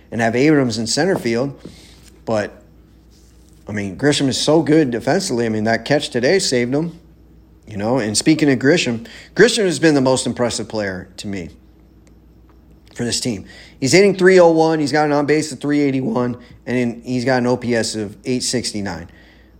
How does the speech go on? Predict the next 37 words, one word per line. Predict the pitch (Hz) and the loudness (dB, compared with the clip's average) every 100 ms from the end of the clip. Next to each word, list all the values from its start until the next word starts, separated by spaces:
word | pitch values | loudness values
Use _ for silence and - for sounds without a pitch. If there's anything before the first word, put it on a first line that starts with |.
| _ | _
But | 139 135 123 | 4 4 4
the | 135 | 0
way | 127 165 214 | 4 6 6
he's | 190 185 139 | 4 0 2
getting | 165 160 135 | 2 4 2
hits, | 143 143 78 - | 2 0 0 -8
it's | 120 143 | -4 0
not | 160 160 | 0 2
just, | 156 143 - | 2 2 0
okay, | - 160 151 | -2 0 2
he's | 139 143 | 2 0
just | 147 - | -4 2
pull | 165 160 | 4 4
happy. | 123 120 127 117 120 - _ - _ | 4 0 -2 -6 -8 -18 _ -20 _
'Cause | - 156 | -2 2
last | 160 214 220 | 4 4 2
year | 185 | 0
he | 151 | 2
got | 156 | 4
off | 147 143 | 4 4
to | |
a | 135 | 0
really | 143 143 | 2 2
hot | 123 139 135 | 2 2 0
start | - 135 117 | 0 0 0
too, | 165 156 | -2 0
but | 127 | 2
I | 123 | 2
was | 131 | 2
like, | 127 113 | 0 -2
"Well, | 131 | 0
all | 127 156 | 2 2
his | 139 135 | 2 0
hits | 151 151 117 | 0 0 -2
are | |
right | 113 110 120 113 | -6 -4 -4 -4
field. | 139 151 117 | -4 -2 -2